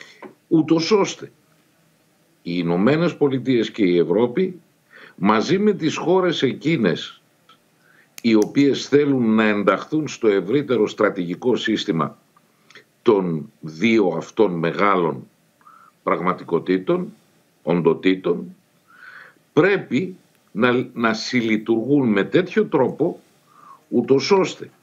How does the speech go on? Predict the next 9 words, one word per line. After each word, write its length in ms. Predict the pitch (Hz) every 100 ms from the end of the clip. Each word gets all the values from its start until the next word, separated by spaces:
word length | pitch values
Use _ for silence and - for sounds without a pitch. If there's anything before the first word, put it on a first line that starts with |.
| _ _ -
α-, 180 | - - -
αυτή 300 | - - 170
η 140 | 175
τεράστια 640 | 139 131 123 185 185 214
χερσαία 560 | 190 175 156 139 156 131
μάζα 460 | 117 113 80 73 - _ _ _ - - - -
που 140 | 104
λέγεται 640 | 123 127 110 90 92 69 _ -
παλιότερα 800 | 101 98 110 107 101 87 73